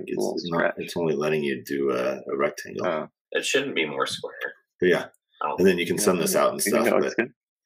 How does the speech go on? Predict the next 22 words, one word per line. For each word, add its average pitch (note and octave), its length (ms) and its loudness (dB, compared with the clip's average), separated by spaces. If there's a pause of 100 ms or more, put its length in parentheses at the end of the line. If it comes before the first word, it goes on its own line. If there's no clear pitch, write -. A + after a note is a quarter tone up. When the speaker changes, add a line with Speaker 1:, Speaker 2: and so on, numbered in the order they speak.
(260)
Speaker 2:
this G#2 160 4
reminds G#2 300 6
me G#2 80 12
of E2 100 6
WoW. E2 320 8
It's D#2 260 0
like - 200 4
the D#2+ 100 6
W E2+ 440 4
A E2 200 10
S D#2+ 220 2
D, D#2 400 2 (400)
um, C2 420 0 (1400)
you - 60 2
know, - 140 -2
keyboard E2+ 440 4
navigation, D2 720 0
and D2+ 160 -2
then C2 160 -2
it's C2 180 -4
all C2+ 220 2
inverted. D2+ 580 0